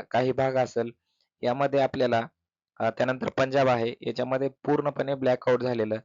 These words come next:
म्हणजेच रात्री आपले शहर पाकिस्तानला किंवा तिथल्या एअर फोर्सला दिसू नयेत आणि त्यांनी आपल्यावरती हमला करू नये, अटॅक करू नये, त्यासाठी आपण जे लाईट बंद करतो त्याला आपण ब्लॅकआउट म्हणतो. तर हे केलेलं आहे.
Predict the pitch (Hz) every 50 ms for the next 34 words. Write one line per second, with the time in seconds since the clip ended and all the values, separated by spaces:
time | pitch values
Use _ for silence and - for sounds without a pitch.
0 | - - _ _ _ _ _ - 110 117 120 127 135 131 - - 120 113 - 135
1 | 131 127 127 - 135 131 131 131 127 - - - - - 143 139 131 127 120 117
2 | - _ _ _ _ - 120 120 - - 139 139 - - 139 123 117 113 104 107
3 | - _ _ _ _ _ _ _ - - 127 117 110 - 139 - 135 139 143 151
4 | 151 147 143 - - 135 135 - - 123 120 123 123 - - 120 113 110 110 -
5 | - 117 113 110 - - 120 123 131 135 131 131 - 131 135 135 131 - - 120
6 | 123 131 143 147 139 135 120 120 117 110 101 101 104 104 _ _ _ _ _ _
7 | _ - - 110 117 123 143 139 139 - 123 117 113 113 110 110 - - 127 120
8 | - 127 123 131 127 123 - - 135 131 131 131 131 127 123 123 123 135 139 139
9 | 131 135 131 123 113 98 110 107 - 123 113 - 120 123 123 - - 135 127 123
10 | 131 127 - - 110 101 - - 107 101 _ - - _ _ _ _ _ _ _
11 | _ _ _ _ - - - 120 120 110 - - 135 139 139 143 139 135 131 123
12 | 120 127